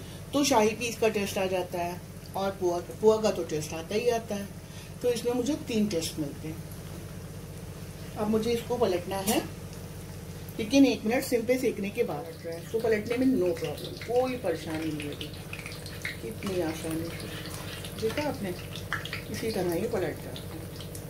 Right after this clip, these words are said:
बस थोड़ा सा ये मेरी अभी सिम है, सिम पे फ्राई कर रही हूँ मैं। ये देखिए, सिम पे ही अंदर तक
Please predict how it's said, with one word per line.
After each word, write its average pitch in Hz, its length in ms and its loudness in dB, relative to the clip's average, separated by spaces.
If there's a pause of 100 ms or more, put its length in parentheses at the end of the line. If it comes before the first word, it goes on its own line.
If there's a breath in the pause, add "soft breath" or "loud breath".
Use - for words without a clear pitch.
(920)
बस 208 200 -4
थोड़ा 226 200 6
सा 226 120 2
ये 220 140 4
मेरी 208 260 0
अभी 226 220 0
सिम 226 340 -2
है, - 460 -4 (1000)
सिम 247 160 8
पे 214 180 6
फ्राई 165 300 2
कर 160 180 -2
रही 165 200 0
हूँ 165 140 -2
मैं। 165 200 -6 (4000)
ये 160 80 0
देखिए, - 380 -6 (1900)
सिम 220 180 0
पे 220 80 10
ही 226 120 8
अंदर 208 260 4
तक 208 240 0